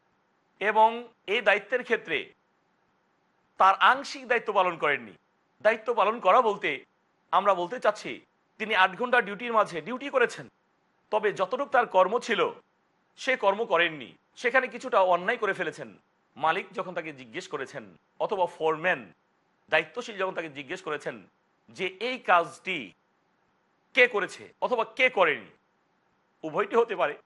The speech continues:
সুপ্রিয় দর্শক, আমরা এই উদাহরণটি বুঝতে পারবো। নবী মুহাম্মদ সাল্লাল্লাহু আলাইহি ওয়াসাল্লাম বলেছেন যে একটি মিথ্যার মাধ্যমে তাকে যত অন্যায়ের পথ দেখায়, যখন তাকে জিজ্ঞেস করা হলো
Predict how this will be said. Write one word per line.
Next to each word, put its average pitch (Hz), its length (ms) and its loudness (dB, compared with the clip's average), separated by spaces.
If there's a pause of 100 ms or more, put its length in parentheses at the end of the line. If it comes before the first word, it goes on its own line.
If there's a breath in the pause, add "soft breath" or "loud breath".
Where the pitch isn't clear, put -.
(600)
সুপ্রিয় 190 300 -2
দর্শক, 131 360 -4 (440)
আমরা 175 160 -2
এই 214 200 0
উদাহরণটি 220 380 0
বুঝতে 170 320 -6
পারবো। 165 340 0 (160)
নবী 175 160 -4
মুহাম্মদ 220 180 -6
সাল্লাল্লাহু 190 460 2
আলাইহি 175 160 -2
ওয়াসাল্লাম 170 240 -4
বলেছেন 160 360 -4 (200)
যে 156 120 -10
একটি 185 320 -6
মিথ্যার 180 340 -2
মাধ্যমে 151 540 -2 (300)
তাকে 170 380 2 (280)
যত 180 240 -2
অন্যায়ের 160 680 2
পথ 165 220 -2
দেখায়, 117 400 -4 (480)
যখন 196 240 0
তাকে 190 160 -4
জিজ্ঞেস 156 300 -12
করা 180 180 2
হলো 160 280 0